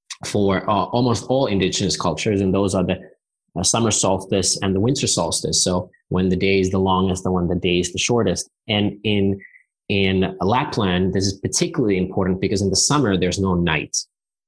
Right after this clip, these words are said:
There's absolutely pretty much twenty-four hours of sunlight. But at winter, there's almost no sun. There's only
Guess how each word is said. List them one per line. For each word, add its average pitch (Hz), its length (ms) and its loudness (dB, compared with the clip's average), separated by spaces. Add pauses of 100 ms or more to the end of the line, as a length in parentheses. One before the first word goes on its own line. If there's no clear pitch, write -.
There's 90 300 -2
absolutely 92 760 0
pretty 98 160 0
much 87 200 -2 (120)
twenty-four 107 400 0
hours 85 160 0
of 87 80 -2
sunlight. 78 460 -2 (400)
But 113 200 -2 (120)
at 101 220 -2
winter, 117 500 0
there's 90 180 0
almost 95 440 -2
no 92 160 0
sun. 76 460 -4 (180)
There's 85 140 -2
only 92 500 -2